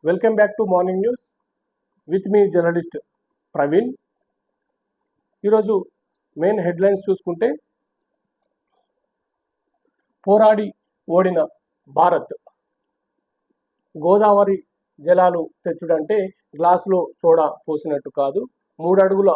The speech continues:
ఉన్నాయన ఆరు అడుగులు ఎత్తు ఎగురుతున్నాడు. పదేళ్ళు మంత్రి, సొంత మండలానికి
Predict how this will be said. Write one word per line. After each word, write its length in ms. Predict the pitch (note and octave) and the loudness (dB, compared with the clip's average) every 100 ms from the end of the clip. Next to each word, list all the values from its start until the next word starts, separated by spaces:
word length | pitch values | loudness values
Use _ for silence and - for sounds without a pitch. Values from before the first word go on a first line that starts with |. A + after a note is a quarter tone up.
| - | -2
ఉన్నాయన 400 | F3 D#3 D3+ D3 G3+ G3 _ _ - | -12 -6 -4 -2 -4 -4 _ _ -8
ఆరు 160 | C#3 E3+ | -4 -2
అడుగులు 380 | E3+ E3+ D#3+ D3 _ _ _ _ D#3+ | -2 -2 -6 -10 _ _ _ _ -10
ఎత్తు 420 | D#3+ - G#3 - | -10 -4 -4 -2
ఎగురుతున్నాడు. 640 | E3 E3 E3 E3 D3+ E3+ B3 _ _ - | -6 -6 -6 -4 -4 -4 -8 _ _ -4
పదేళ్ళు 340 | F3+ G3 A3+ A#3+ | 2 4 4 2
మంత్రి, 500 | - E3 - A3 B3+ _ _ _ _ _ _ | 0 -4 -4 -8 -8 _ _ _ _ _ _
సొంత 240 | G3+ G3+ B3 | 0 0 0
మండలానికి 760 | - F#3 F#3 F3+ E3+ - G3+ | 2 2 2 0 -2 -6 -12